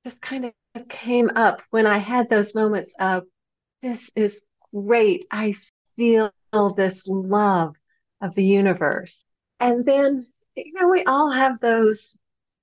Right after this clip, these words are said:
dark times. And then it became kind of like a reminder, a mantra that this will be okay. The universe effing loves me.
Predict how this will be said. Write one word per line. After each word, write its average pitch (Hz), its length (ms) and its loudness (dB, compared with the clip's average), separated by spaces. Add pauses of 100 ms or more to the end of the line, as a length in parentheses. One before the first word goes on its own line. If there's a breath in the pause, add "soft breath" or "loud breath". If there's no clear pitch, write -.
(120)
dark 214 400 -2 (100)
times. - 720 -8 (840)
And 202 240 0
then 262 180 2
it 302 140 0
became 233 680 2
kind 240 220 -8
of 233 100 -2
like 226 220 0
a 214 60 -2
reminder, 208 920 2
a 180 100 0
mantra 196 760 0 (220)
that 175 300 0 (680)
this 202 240 -2
will 208 80 -2
be 208 200 2
okay. 175 640 -4 (120)
The 175 80 0
universe 208 600 2
effing 180 460 0
loves 151 380 0
me. - 340 -12